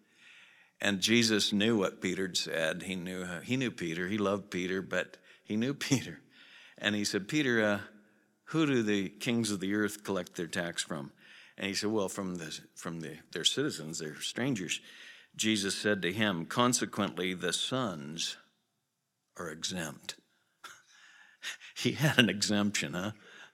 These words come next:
He didn't need to pay the two drachma tax. Uh, but, verse twenty-seven, "Lest we give them offense, go to the sea,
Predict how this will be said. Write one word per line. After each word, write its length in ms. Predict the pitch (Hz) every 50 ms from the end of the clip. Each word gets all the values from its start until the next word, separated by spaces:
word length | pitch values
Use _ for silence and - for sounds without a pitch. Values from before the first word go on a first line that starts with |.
| _ _ _ - - - -
He 140 | - 139 135
didn't 160 | 131 117 110
need 180 | 113 110 92
to 60 | 95 -
pay 200 | - 95 92 92
the 120 | 85 85
two 180 | - - 101 90
drachma 440 | - 90 90 85 82 - - 87
tax. 540 | 85 - 85 73 64 - - - - - - - - - - - - - - - - - _ _ -
Uh, 280 | - 85 80 76 76 - - - _ _ _ _ _ _ _ _ _ _ _ _ _ -
but, 440 | 151 180 185 110 71 - - - - - - - -
verse 200 | - 147 151 -
twenty-seven, 680 | - - 113 107 104 95 - - 98 90 82 - 69 - - - - - _ _ _ _ _ _ _ _ _ _ _ _ _ - - _ _ - -
"Lest 380 | - 104 113 131 127 - -
we 140 | 127 131 127
give 380 | 117 117 110 123 120 117 113 113
them 180 | 123 123 127
offense, 760 | 131 123 - - - 92 85 82 82 90 - - - - - - - - _ _ _ _ _ _ _ _ - - - _ _ -
go 160 | 95 101 123
to 60 | 135
the 140 | 139 143 131
sea, 480 | - - - 98 85 82 90 87 -